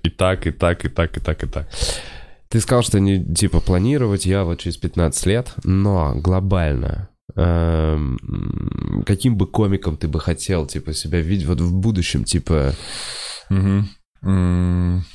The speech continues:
Speaker 1: слушай, ну, я задумываюсь о том, а, ну, об английском и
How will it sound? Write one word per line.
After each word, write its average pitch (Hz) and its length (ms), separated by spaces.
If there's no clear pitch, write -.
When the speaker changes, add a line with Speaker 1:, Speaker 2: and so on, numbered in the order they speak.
Speaker 1:
слушай, 117 380
ну, 107 300
я 110 180
задумываюсь 107 580
о 87 60
том, 85 340
а, 78 760
ну, 95 240
об 85 260
английском 104 760
и 120 40